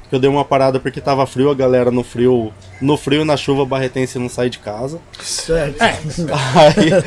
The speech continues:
Speaker 1: aí eu dei uma parada, tô esperando ir terminar a festa do peão agora e começar a esquentar e voltar,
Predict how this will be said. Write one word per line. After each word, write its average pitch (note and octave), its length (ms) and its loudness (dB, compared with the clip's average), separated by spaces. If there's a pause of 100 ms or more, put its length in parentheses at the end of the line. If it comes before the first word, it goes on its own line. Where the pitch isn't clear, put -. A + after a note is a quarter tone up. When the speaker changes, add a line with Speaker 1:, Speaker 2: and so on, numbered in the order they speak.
(440)
Speaker 1:
aí C3 380 4
eu D3 320 4
dei C#3 100 6
uma C#3+ 160 -2
parada, C#3+ 500 4
tô C3+ 360 -2
esperando C3 680 0 (180)
ir A#2+ 320 -2
terminar B2+ 320 0
a A#2+ 40 -2
festa C3 280 -2
do B2 120 -4
peão B2 280 0
agora C3 440 2
e - 20 0
começar C3 320 -2
a C3 40 0
esquentar B2+ 460 -2
e C3+ 60 2
voltar, B2+ 640 0